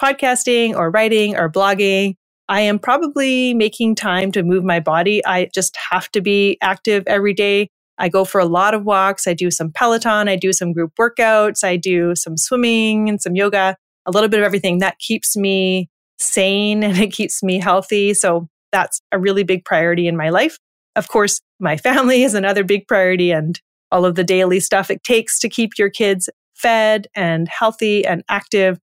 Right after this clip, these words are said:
That consumes a lot of my energy as well. Just some random likes and dislikes. Personally, I love black tea with oat milk in the morning. That's how I start my day. And then I graduate to coffee with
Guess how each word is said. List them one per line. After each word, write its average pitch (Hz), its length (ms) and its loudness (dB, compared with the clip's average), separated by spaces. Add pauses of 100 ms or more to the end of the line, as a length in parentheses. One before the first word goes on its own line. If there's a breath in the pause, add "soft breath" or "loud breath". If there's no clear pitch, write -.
(280)
That 180 220 -2
consumes 226 440 2
a 220 60 2
lot 190 200 2
of 190 60 -2
my 190 160 0
energy 180 640 0 (220)
as 165 180 -2
well. 165 300 0 (300)
Just 226 200 0
some 226 180 0
random 214 460 0
likes 202 320 0
and 220 120 0
dislikes. 247 600 0
Personally, 254 520 0
I 220 180 0
love 220 720 2 (220)
black 185 320 0
tea 262 500 -2 (120)
with 190 300 0 (140)
oat - 180 0
milk 240 280 0
in 226 100 0
the 208 60 0
morning. 214 340 0
That's 202 200 0
how 226 100 2
I 220 80 2
start - 260 0
my 208 140 0
day. 196 400 2
And 202 100 -2
then 196 100 0
I 190 80 0
graduate 190 600 0
to 208 80 -4
coffee 196 580 -2
with 190 220 0